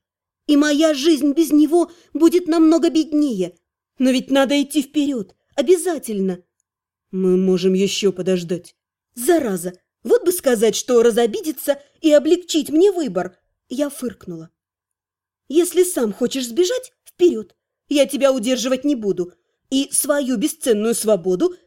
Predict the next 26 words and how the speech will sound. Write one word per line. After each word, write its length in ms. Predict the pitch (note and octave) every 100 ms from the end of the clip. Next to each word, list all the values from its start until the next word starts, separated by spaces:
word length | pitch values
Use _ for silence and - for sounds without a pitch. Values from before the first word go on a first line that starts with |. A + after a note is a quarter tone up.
| _
ты 120 | D4
получишь 580 | C#4 A3 G#3 G#4 F#4 F4
по 140 | - G#3+
первому 440 | - G4+ F#4 D#4+
требованию. 640 | - G3+ F3+ F3+ F3+ F3+ - _ _ _
Или 240 | D#4 D#4+
что, 460 | F4+ - D4+ G#3+ - _ _
затащил 580 | - C#4 C4 C4 - E4
девушку 420 | A3+ D4+ D4 -
в 80 | D#4+
кусты 440 | - - - C#4+ D#4+
и 140 | C4+
оскорбил 520 | C4+ - D4 A3 D4+
бездействием? 880 | A3+ A#3+ F3+ F4+ - A#4+ G#4+ G#3+ - _ _ _ _ _ _
Элвар 500 | C4 C4 C4 B3+ B3 B3+
рассмеялся, 840 | B3 - B3+ C4 G4+ F4+ D#4 D4+ _ _ _
запрокинув 680 | C4 B3 C4+ B3+ D4 C4+ G3
голову. 500 | G3 F#3 F3+ F3+ _ _ _ _ _ _ _
"Ёлка, 560 | F#3+ G3+ F#3 F3 D#3 -
кто 240 | - A3+
тебя 240 | G#3 G3+ G3+
оскорбит, 640 | F#3+ A3+ G#3 F#3+ G#3+ -
тот 220 | - B3 E3
дня 260 | G#3+ G3
не 100 | G3+
проживёт. 580 | A3+ A#3+ A#3 F#3 E3+ _